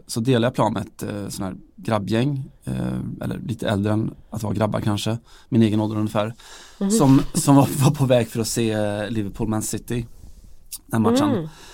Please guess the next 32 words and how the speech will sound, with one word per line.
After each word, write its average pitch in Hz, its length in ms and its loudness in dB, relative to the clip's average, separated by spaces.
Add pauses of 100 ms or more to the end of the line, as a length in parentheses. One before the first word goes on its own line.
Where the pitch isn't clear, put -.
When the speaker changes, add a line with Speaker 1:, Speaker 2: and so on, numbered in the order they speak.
(140)
Speaker 2:
Mm. 190 160 0 (500)
Speaker 1:
Eh, 101 60 -6 (120)
ett - 120 -8
par 131 140 4
rader 117 200 4
bak 110 220 -2
då 110 60 -8
hade, 104 200 -4
hade 104 160 -4
jag 104 60 -6
en, 110 180 -6
en, 104 240 -4
en 110 200 -6
kille 101 260 -4
som 104 380 -6
då 107 340 -6
hamnade 107 260 -2
i 101 40 -8
sån 107 120 -2
här 107 180 -4 (260)
samtal 107 480 0
med 104 100 0
en, 101 320 -4
en 117 120 -6
engelsk 120 540 0 (160)
kille, 110 320 0 (220)
och 104 320 -2 (1000)
den 127 100 6
här 117 60 8
svensken 113 440 0
då 110 60 2
skulle 104 340 -2